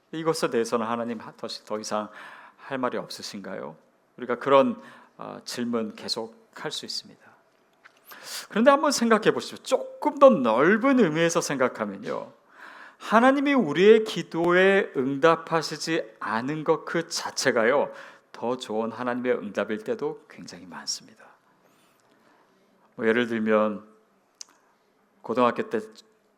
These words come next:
짝사랑하던 여학생을 "내 신부감으로 주세요"라고 열심히 기도했던 사람이 있다면, 여러분, 그런 기도 안 하셨습니까? 근데 지금 생각해보면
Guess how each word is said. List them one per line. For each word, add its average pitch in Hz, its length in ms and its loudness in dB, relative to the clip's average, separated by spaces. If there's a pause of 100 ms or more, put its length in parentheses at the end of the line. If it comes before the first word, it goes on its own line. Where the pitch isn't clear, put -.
(120)
짝사랑하던 113 1040 0
여학생을 107 880 -2
"내 107 140 0
신부감으로 120 640 0
주세요"라고 110 1500 -4
열심히 190 480 4
기도했던 131 800 2 (960)
사람이 127 580 0 (140)
있다면, 110 460 -4
여러분, 151 220 -2
그런 131 200 -2
기도 131 160 0
안 90 160 -4
하셨습니까? 110 640 -14 (1400)
근데 120 120 -12
지금 143 220 -4
생각해보면 120 440 0